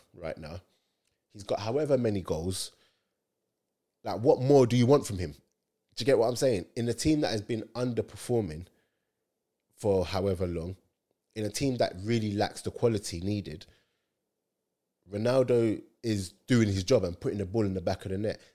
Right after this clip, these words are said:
And in a better team, imagine how many more goals he would have. So, I, I, yeah, I, I think that's the only good thing I see. I think Pogba's played his last game for United. I think his contract is up at the begin-, at the end of the season.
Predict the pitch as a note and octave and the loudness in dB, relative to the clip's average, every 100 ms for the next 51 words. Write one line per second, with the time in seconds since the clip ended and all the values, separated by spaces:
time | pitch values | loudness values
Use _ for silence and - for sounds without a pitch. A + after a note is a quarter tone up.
0 | _ A2 A2 G#2+ F#2+ - - G2+ B2 F2+ | _ -2 0 0 0 -2 -2 -6 -4 -4
1 | F#2 _ _ - A#2+ A#2+ A2+ G2+ A2 G#2 | -8 _ _ -6 -4 -2 -2 -2 -2 -2
2 | G2+ G#2 G#2 F2+ E2 D#2 D#2+ D#2 F2+ C#2+ | -2 0 0 0 -6 -6 -10 -12 -10 -14
3 | - _ _ _ - A2 G2+ - _ _ | -14 _ _ _ 2 2 2 -6 _ _
4 | - A#2+ - A2+ - _ _ _ _ _ | -8 -8 -6 -8 -8 _ _ _ _ _
5 | B2+ F#3+ F2+ G2+ - C#3 - E3+ C#3 - | 4 4 6 2 0 0 2 2 2 4
6 | B2+ A2+ A2 F#2 _ - A2+ - A#2+ G2 | 4 4 2 -4 _ -4 -4 -4 -4 -2
7 | F#2 - G2+ G2+ - _ _ - A#2+ D#3 | -2 -2 -2 -4 -10 _ _ -6 0 2
8 | B2 C3 A2 G#2 B2+ G#2+ G2 A2+ G#2+ A2+ | 4 4 4 2 0 0 2 2 2 2
9 | A2 A#2+ - _ _ _ _ _ - - | 2 0 -8 _ _ _ _ _ -20 -20
10 | - _ _ _ _ - A2+ G#2 G#2+ G#2 | -20 _ _ _ _ -4 -2 2 2 2
11 | A#2+ A#2+ - - _ F#2+ - A2+ - A2 | 0 -4 -6 -20 _ -6 -2 -2 -2 -4
12 | - B2 A2+ F#2+ - F#2 - G2 - _ | -2 -2 0 -2 -4 -10 -6 -6 -6 _
13 | _ _ _ G2 F#2 F#2+ F#2 G2+ G2+ G2 | _ _ _ -12 -8 -8 -6 -6 -6 -4
14 | G2 F2+ - G2 F2+ F2 F2 | -4 -6 -6 -6 -6 -6 -10